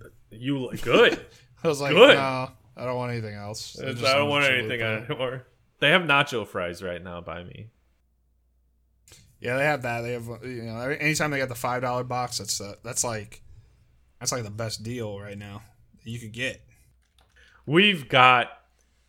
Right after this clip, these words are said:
Speaker 1: some thank yous and some shout outs. A Wild Deathstroke, thank you for the thumbnails. I got the new job now. I don't know when I'll be getting those videos up, but I'll be getting them up. Just you wait.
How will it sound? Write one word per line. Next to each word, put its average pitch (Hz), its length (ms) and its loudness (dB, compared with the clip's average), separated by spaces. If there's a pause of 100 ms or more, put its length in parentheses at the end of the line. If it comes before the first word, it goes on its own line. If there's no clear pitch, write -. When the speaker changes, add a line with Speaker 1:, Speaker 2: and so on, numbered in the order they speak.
(120)
Speaker 1:
some 107 280 -4
thank 139 360 2
yous 98 500 -8 (340)
and 98 120 -16
some 110 140 -10
shout 98 340 -2
outs. 90 240 -6
A 104 40 -6
Wild 135 400 6
Deathstroke, 113 520 0 (200)
thank 139 280 0
you 120 260 -6 (320)
for 123 160 -6
the 113 140 -6
thumbnails. 98 800 -6 (460)
I 113 80 -14
got 107 200 -6
the 110 100 -8
new 101 160 -8
job 92 280 -8
now. 90 180 -8
I 92 80 -6
don't 104 260 -6
know 101 140 -8
when 98 220 -8
I'll 92 80 -8
be 90 160 -12
getting 90 220 -10
those 92 200 -10
videos 87 380 -10
up, 90 160 -8
but 113 100 2
I'll 127 100 6
be 151 120 2
getting 156 320 6
them 127 180 2
up. 113 240 0
Just 147 260 0
you 123 140 -2
wait. 101 300 0